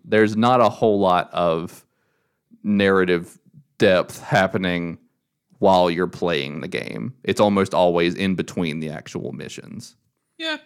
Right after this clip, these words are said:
Speaker 2: I still think there are, like, some good characters that kinda rise out of that, though. You know, like, I, I think that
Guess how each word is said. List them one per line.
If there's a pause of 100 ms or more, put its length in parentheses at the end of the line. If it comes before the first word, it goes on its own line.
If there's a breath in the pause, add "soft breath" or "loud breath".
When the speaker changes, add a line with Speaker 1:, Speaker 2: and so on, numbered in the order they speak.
(120)
Speaker 2:
I
still
think
there
are,
like, (600)
some
good
characters
that
kinda
rise
out
of
that,
though. (380)
You
know,
like,
I,
I
think
that